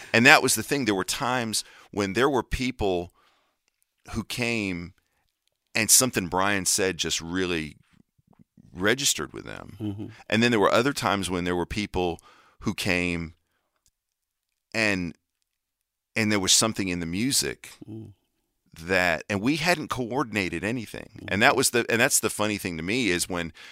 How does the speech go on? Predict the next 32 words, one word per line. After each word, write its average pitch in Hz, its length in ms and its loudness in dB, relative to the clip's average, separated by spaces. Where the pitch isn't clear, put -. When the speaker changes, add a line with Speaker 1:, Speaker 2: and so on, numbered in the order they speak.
Speaker 1:
when 95 360 0
y-, - 180 -20
y-, - 160 -18
this 95 220 -2
person 107 320 0
gets 95 200 -2
up 98 140 -2
and 82 80 -6
does 85 200 -4
one 98 140 -8
thing, 87 280 -8
and 80 200 -10
then 80 120 -10
you 92 100 -8
get 95 160 0
up 92 140 0
and, 71 260 -10
you 78 160 -10
know, 73 60 -10
you 90 160 -6
d-, 98 140 -14
get 95 140 -2
up 90 100 -6
and 82 120 -8
do 82 120 -8
music, 90 360 -6
and 85 100 -8
then 87 80 -6
this 92 80 -6
person 92 300 -4
gets 85 200 -6
up, 117 200 -4